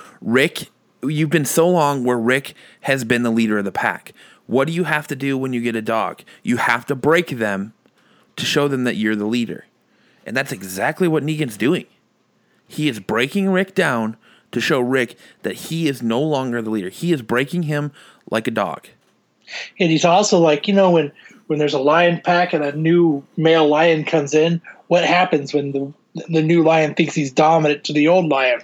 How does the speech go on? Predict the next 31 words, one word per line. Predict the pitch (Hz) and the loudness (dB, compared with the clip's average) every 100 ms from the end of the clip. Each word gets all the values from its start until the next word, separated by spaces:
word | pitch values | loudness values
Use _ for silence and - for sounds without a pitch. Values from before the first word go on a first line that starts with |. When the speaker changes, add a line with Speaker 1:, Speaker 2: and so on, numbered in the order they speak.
| _ _ _ _ _ _ - | _ _ _ _ _ _ -14
Speaker 1:
He | 139 | -8
challenges | 117 110 107 117 123 | -4 -2 -2 -4 -6
for | - 135 | -4 -4
position. | 120 139 151 160 104 - _ _ _ | -4 -2 -2 -4 -10 -18 _ _ _
Speaker 2:
He | - | -6
challenges | - 135 127 139 135 | 0 2 4 2 0
for | 147 | 0
position. | 147 147 202 - 143 - _ _ _ - _ | 2 4 4 2 0 -6 _ _ _ -20 _
And | 160 | 0
that's | 151 | 2
what | 156 | 2
he's | 156 147 | 2 0
done. | 135 190 151 - - - | 0 0 0 -6 -20 -10
He | - 180 | -2 0
has | 151 - | 0 -2
challenged | - 165 170 170 160 - | -2 0 0 0 -4 -2
him | 165 170 | -2 0
to | 170 | 0
a | 151 | 0
position | 147 165 160 143 | 0 -2 -2 -2
for | - 165 | -2 0
in | 180 | 0
front | 160 165 | 2 4
of | 170 | 4
his | 156 156 | 2 0
pack. | 185 220 - - - _ _ _ _ _ _ - | 0 0 -2 -12 -20 _ _ _ _ _ _ -8
And | 147 135 | -8 -2
what | 143 | -2
did | 147 | 0
he | 156 | 0
do? | 143 175 196 | 2 4 4